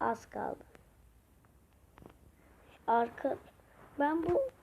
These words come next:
bunun da menzil çok az arkadaşlar. Diğer şeyle yakın daha az ama. Ay. Ya şuradaki Rosa'ya dalayım bari.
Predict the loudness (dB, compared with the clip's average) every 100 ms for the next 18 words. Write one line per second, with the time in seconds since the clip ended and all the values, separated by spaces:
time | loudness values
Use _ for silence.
0 | 4 6 6 6 6 6 6 4 2 2
1 | 4 4 6 4 4 2 0 -2 0 -2
2 | -4 -8 -10 -10 -14 _ _ -20 -20 -20
3 | _ _ -20 0 2 2 0 -14 -20 -20
4 | -18 -12 2 6 6 4 0 0 2 0
5 | 4 4 2 0 2 4 2 2 -2 -4
6 | -6 -14 -20 -20 -20 _ _ _ _ _
7 | _ _ -20 -20 -18 -16 -16 _ _ _
8 | -14 -12 -12 -12 -12 -14 -18 -20 -20 -20
9 | -20 -20 -14 -4 -2 0 -2 -2 2 0
10 | 0 4 10 10 10 8 8 8 8 8
11 | 4 0 0 -2 -2 -4